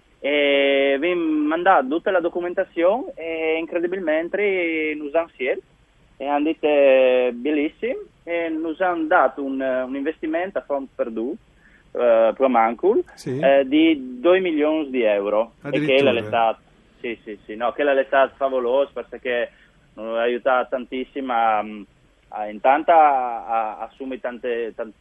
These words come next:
Speaker 1: tante int, giovani, per, per crescere, eh,
Speaker 2: Ecco, troppe
Speaker 1: in
Speaker 2: int, veso assunto con quel tipo di disponibilità lì, no? Prima ieri si introsa e dopo trossese diventasse.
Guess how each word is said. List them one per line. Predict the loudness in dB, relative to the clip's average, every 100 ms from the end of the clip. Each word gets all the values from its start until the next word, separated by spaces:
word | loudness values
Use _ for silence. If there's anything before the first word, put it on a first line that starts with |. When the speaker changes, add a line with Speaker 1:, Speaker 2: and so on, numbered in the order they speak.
| -12
Speaker 1:
tante | -10 -6
int, | -6 -6 -8 -6 -4 -4 -2
giovani, | 0 2 0 -4 -8 -14 _ _ _ _
per, | 0 2 0
per | -2 -6
crescere, | -2 -2 -2 -6 -6 -8 _
eh, | -12 -8 -6 -6
Speaker 2:
Ecco, | -6 -2
troppe | -2 2
Speaker 1:
in | 2 0
Speaker 2:
int, | 0
veso | 0 0
assunto | -2 -4 -6 -8
con | -8 -6
quel | -6
tipo | -6 -6 -6
di | -6
disponibilità | -8 -8 -10 -8 -10 -10 -12 -12
lì, | -14 -14 -12
no? | -8 -8 -6
Prima | -6 -4
ieri | -4 -2 -4
si | -4 -8
introsa | -6 -6 -6 -6
e |
dopo | -8 -8
trossese | -8 -10 -8 -8
diventasse. | -8 -10 -10 -12 -14 -14 -20 -20 _